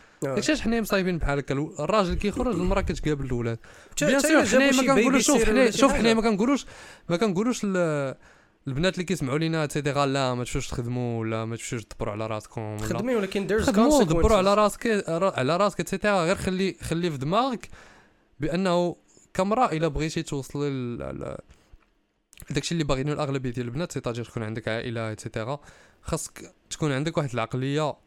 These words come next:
Speaker 2: متفتحة، وما تمشيش في هذيك اللعيبة ديال strong independent à cent pour cent. فهمتي؟ خليك في لا فيمينيتي ديالك.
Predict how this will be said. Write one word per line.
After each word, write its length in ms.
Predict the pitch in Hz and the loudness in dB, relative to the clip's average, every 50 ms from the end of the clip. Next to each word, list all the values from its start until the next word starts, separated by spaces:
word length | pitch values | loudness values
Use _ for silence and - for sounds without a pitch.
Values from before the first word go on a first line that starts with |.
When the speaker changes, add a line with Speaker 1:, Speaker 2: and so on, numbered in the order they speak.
| _ _ _ _ _ _ _ _ _ _ _ _ _ _ | _ _ _ _ _ _ _ _ _ _ _ _ _ _
Speaker 2:
متفتحة، 680 | - 131 127 - - - - - - - 170 190 196 - | -6 -6 -4 -4 -4 -4 -4 -8 -4 0 2 2 2 0
وما 160 | 156 151 156 | -2 -2 -2
تمشيش 300 | 147 - - - 185 156 | -2 -2 -4 -4 -4 -4
في 80 | - 147 | -2 -2
هذيك 200 | 143 147 139 - | -4 -4 -4 -4
اللعيبة 360 | 131 120 113 120 131 139 143 | -4 -2 -2 -2 -2 -2 -4
ديال 380 | 131 123 127 131 127 123 117 - | -4 -2 -4 -4 -4 -4 -6 -8
strong 340 | - - - 139 139 131 | -8 -6 -4 -4 -4 -4
independent 840 | 127 127 127 123 123 120 120 131 123 123 127 135 135 - - - - | -4 -6 -6 -6 -6 -2 -2 -2 -2 -2 -6 -8 -8 -10 -8 -8 -8
à 20 | 139 | -6
cent 220 | - - 135 127 - - | -6 -6 -6 -6 -6 -8
pour 100 | 123 - | -10 -10
cent. 180 | - - 113 107 - _ _ _ _ _ _ _ _ _ _ _ | -10 -10 -10 -12 -12 _ _ _ _ _ _ _ _ _ _ _
فهمتي؟ 260 | _ - 160 - 139 123 | _ -8 -6 -4 -6 -4
خليك 380 | - 170 180 180 180 170 156 | -2 -2 -2 0 -2 -2 -4
في 140 | - - 151 | -4 -4 -4
لا 100 | 143 143 | -4 -4
فيمينيتي 720 | 135 - - 147 143 147 139 135 131 127 123 - - 123 | -4 -4 -4 -2 -2 -2 -2 -4 -4 -6 -6 -6 -8 -8
ديالك. 460 | 113 113 107 104 104 - - - - | -6 -6 -6 -6 -8 -4 -4 -4 -4